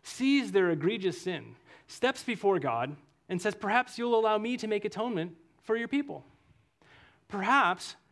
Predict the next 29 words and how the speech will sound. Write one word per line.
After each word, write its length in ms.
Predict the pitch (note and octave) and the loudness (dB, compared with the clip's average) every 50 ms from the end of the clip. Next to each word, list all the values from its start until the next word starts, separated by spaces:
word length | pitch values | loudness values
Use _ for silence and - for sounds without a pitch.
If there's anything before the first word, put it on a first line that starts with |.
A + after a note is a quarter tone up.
| _ _ - | _ _ -8
you 240 | - F#3 A#3+ C4+ C4+ | -4 0 0 0 0
would 100 | B3 G3 | 0 0
remove 460 | F#3 F#3+ F#3+ G3 G#3+ A3 G#3+ F3+ D#3 | 0 0 2 2 2 2 2 0 0
my 320 | D#3 F3 F#3+ A3 B3 C4 B3 | 2 2 2 2 2 0 0
name 380 | G3+ D#3+ C#3 C3 C#3+ D#3 D#3 | -2 -2 -2 0 -2 -2 -2
from 220 | D3 - F3 E3+ E3+ | -2 -2 0 2 2
your 140 | E3+ E3+ | 2 0
book 220 | D3 D#3+ F3 F3 F3+ | 0 0 -2 -2 -2
of 160 | E3+ C#3+ C#3+ | -4 -4 -6
remembrance, 760 | C#3+ C#3+ D3+ F3+ F#3 D3+ A#2+ G#2+ G2 - - - - - - _ _ _ _ _ _ _ - | -6 -4 -4 -4 -4 -6 -8 -10 -14 -16 -18 -20 -20 -20 -20 _ _ _ _ _ _ _ 2
that 200 | D#3 G3 G3 G3+ | 4 4 6 8
theirs 280 | G#3+ A3+ A#3 A3 F3 D#3+ | 8 8 8 6 4 2
would 120 | C#3+ C3 | -2 0
be 100 | D3 D3+ | 0 0
included." 500 | D#3+ E3+ E3 - F#3 F3+ D#3+ C#3 A2+ - A#2 _ _ _ _ _ _ _ _ _ _ _ _ _ _ _ _ _ _ _ _ _ _ _ _ _ _ _ _ _ _ _ _ _ _ _ _ _ _ _ _ _ _ _ _ _ _ _ _ _ _ _ _ _ - | 0 0 0 0 2 2 2 0 -4 -10 -16 _ _ _ _ _ _ _ _ _ _ _ _ _ _ _ _ _ _ _ _ _ _ _ _ _ _ _ _ _ _ _ _ _ _ _ _ _ _ _ _ _ _ _ _ _ _ _ _ _ _ _ _ _ -2
But 80 | D#3+ | 0
look 140 | D#3+ E3+ E3 | 0 0 0
what 140 | F3 D#3 - | 0 0 0
God's 220 | D#3 D3 C#3+ B2+ | 0 -2 -2 -4
response 440 | C#3 B2 - - C#3 D3 D#3 D3+ - | -8 -10 -8 -8 -8 -8 -8 -10 -12
is, 140 | A#2 A2+ A#2 | -14 -14 -14
verse 240 | B2 C3 C3 B2 B2 | -12 -12 -12 -12 -10
thirty-three. 560 | - C#3+ C3+ B2+ B2 - - C#3 C3 A#2+ A#2 - _ _ _ _ _ _ _ _ - - - - - - - | -8 -8 -8 -8 -10 -12 -12 -12 -12 -12 -12 -16 _ _ _ _ _ _ _ _ -20 -20 -20 -20 -18 -4 2
"But 160 | - A3 A3 | 4 4 6
the 100 | A3 G#3 | 6 4
Lord 360 | G3 F#3+ G#3+ B3 C#4+ C#4+ - - | 6 6 4 4 4 2 0 0
said 240 | - A3+ A3 G#3+ A3 | 0 2 2 2 2
to 80 | G3 | 0
Moses, 560 | F#3 E3+ E3+ F#3+ F#3+ E3+ C3+ B2 A#2 A#2+ - | 0 2 4 4 4 2 2 -2 -6 -8 -10